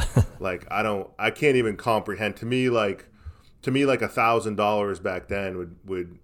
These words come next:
be like having a million dollars. You know what I mean? It, it just, my brain wasn't there. So, you know, at one point, our manufacturer started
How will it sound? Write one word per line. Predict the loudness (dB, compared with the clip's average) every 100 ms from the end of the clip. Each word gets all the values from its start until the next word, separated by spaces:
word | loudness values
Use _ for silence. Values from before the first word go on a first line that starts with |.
| -14
be | -6 -4
like | -4 -8 -10 -8
having | -6 -6
a |
million | -6 -4 -6
dollars. | -8 -12 -12 -18 -20 _ -20 -20
You | -8
know | -4
what | -4
I | -4
mean? | -6 -6 -6
It, | -10 -10
it | -6 -4
just, | 2 2 0 -14 _ -14 -4
my | -2
brain | 2 2 4 2 -2
wasn't | -2 -2 -4 -8
there. | -8 -8 -10 -16 -20 -20 -20 -14
So, | -4 2 4 4 2 2 -4 -12 _ _ _ _ _ -4
you | 2
know, | 4 4 2
at | 0 0
one | 4 4
point, | 2 0 0 0
our | -2
manufacturer | 0 0 0 -2 0 0 -2 -4 -4 -4
started | -6 -2 0 0 0 -2 -2 -6